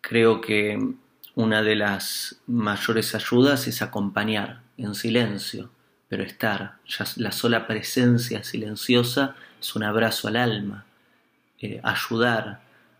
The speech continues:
eh, servirle al otro,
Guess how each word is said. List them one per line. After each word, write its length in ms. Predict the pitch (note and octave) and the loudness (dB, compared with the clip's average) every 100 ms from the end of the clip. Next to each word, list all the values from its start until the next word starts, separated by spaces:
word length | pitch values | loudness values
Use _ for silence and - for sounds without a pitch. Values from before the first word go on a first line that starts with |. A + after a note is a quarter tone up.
| _ _ _ | _ _ _
eh, 380 | G#2+ G2+ G#2 B2 - _ _ _ _ _ _ - - _ _ _ _ _ _ _ _ _ _ _ _ _ _ | -8 -6 -8 -10 -16 _ _ _ _ _ _ -18 -18 _ _ _ _ _ _ _ _ _ _ _ _ _ _
servirle 720 | - - A#2 A#2 C#3 B2 A2+ | -8 0 4 6 6 6 4
al 100 | G#2+ | 2
otro, 420 | G#2 G#2 - G2+ | -2 -6 -12 -16